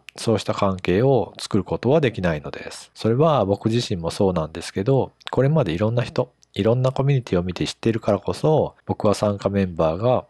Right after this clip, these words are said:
しっかりと行動できるようなカリキュラム形式のコンテンツに変え、フィードバックがしやすいような、そんな講座に変更しました。そもそも私たちは自分で考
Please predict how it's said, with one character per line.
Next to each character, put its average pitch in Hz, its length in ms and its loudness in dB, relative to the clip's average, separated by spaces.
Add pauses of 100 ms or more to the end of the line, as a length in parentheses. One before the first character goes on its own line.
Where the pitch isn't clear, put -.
し - 120 -10
っ - 20 -14
か - 140 0
り 147 80 2
と 92 100 -2
行 95 260 2
動 90 160 4
で 90 140 0
き - 120 -10
る 92 40 0
よ 80 120 -2
う 95 40 -10
な 127 320 0
カ 104 140 0
リ 104 100 2
キ - 80 -8
ュ 104 40 2
ラ 98 60 2
ム 95 120 -6
形 90 220 2
式 - 140 -8
の 78 100 -6
コ 92 180 -2
ン 87 80 -8
テ 85 120 -2
ン 82 40 -6
ツ - 120 -14
に 82 160 -6
変 98 140 0
え、 139 240 2
フ - 120 -6
ィ 117 80 4
ー 110 40 0
ド 107 80 2
バ 98 140 4
ッ - 20 -16
ク - 160 -6
が 82 60 0
し - 160 -2
や 101 100 2
す - 140 -4
い 82 100 -4
よ 82 140 -4
う 92 40 -6
な、 131 260 0
そ - 180 -2
ん - 20 -6
な 92 100 -2
講 85 220 -2
座 110 140 0
に 170 60 4
変 143 180 0
更 78 180 -2
し - 140 -10
ま 80 160 -6
し - 80 -14
た。 - 200 -14
そ - 160 -2
も 143 120 0
そ 98 100 -2
も 90 120 0
私 101 280 0
た - 140 -4
ち - 180 -4
は 147 200 4
自 92 180 -4
分 131 100 2
で 156 100 0
考 151 220 0